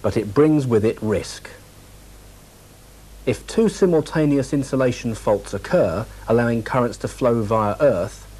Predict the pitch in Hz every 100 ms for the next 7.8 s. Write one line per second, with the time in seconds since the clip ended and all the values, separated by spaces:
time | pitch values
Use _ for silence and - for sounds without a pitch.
0 | - - - 156 156 170 165 175 185 -
1 | 147 110 110 113 120 143 123 117 - -
2 | - 180 156 - 101 104 107 107 90 80
3 | - - - - - 170 127 95 95 101
4 | 98 - 123 85 71 - - - - -
5 | - - - - - - - - - 131
6 | 208 180 120 117 131 - 151 139 - 113
7 | 113 120 - 175 170 104 80 90